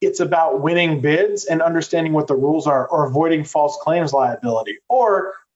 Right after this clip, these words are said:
more importantly, probably to you, is making sure that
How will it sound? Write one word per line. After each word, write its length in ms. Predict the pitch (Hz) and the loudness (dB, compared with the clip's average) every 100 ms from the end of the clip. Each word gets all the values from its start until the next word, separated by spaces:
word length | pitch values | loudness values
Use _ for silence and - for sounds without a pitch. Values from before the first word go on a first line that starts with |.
| _ _ | _ _
more 240 | 160 240 285 | -2 0 0
importantly, 500 | 175 - 254 214 180 | -2 -2 0 0 0
probably 500 | 160 180 170 160 160 | 0 0 0 0 0
to 80 | 147 | -2
you, 500 | 139 196 190 - - _ _ _ | 0 0 2 0 -2 _ _ _
is 400 | 175 170 147 - _ | -2 -2 -4 -8 _
making 340 | 160 196 202 202 | -2 -2 0 -2
sure 280 | - 190 | 0 0
that 300 | 160 165 147 | 2 0 0